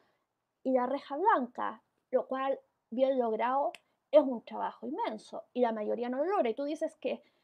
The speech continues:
eso mismo de que la mayoría no lo logra, porque el amor es, el amor, yo lo tengo claro, es una cosa de clase, en el sentido de que, eh, el matrimonio es algo patrimonial y lo sigue siendo, ¿no?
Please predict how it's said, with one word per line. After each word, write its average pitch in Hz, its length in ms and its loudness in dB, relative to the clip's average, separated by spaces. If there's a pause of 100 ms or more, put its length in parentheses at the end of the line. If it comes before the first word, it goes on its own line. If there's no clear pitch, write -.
(160)
eso - 280 0
mismo 330 280 0
de 247 80 -6
que 247 80 -2
la 247 80 -2
mayoría 226 320 -4
no 320 140 0
lo 277 100 2
logra, 302 440 2
porque 226 300 -6
el 208 60 -2
amor 240 320 -4
es, 285 100 -4 (420)
el 262 120 4
amor, 294 420 4 (120)
yo 240 160 4
lo 233 100 2
tengo 247 200 -2
claro, 320 220 2
es 254 40 -4
una 262 160 -4
cosa 277 220 -10
de 262 60 -6
clase, 339 440 2
en 233 80 -4
el 240 60 -4
sentido 294 440 2
de 254 160 4
que, 240 240 -6 (460)
eh, 240 160 2
el 269 80 0
matrimonio 262 420 -2
es 349 80 -2
algo 349 200 2
patrimonial 247 800 -2 (420)
y 277 80 0
lo 262 120 10
sigue 320 320 -2
siendo, 277 640 -2 (240)
¿no? 262 100 -2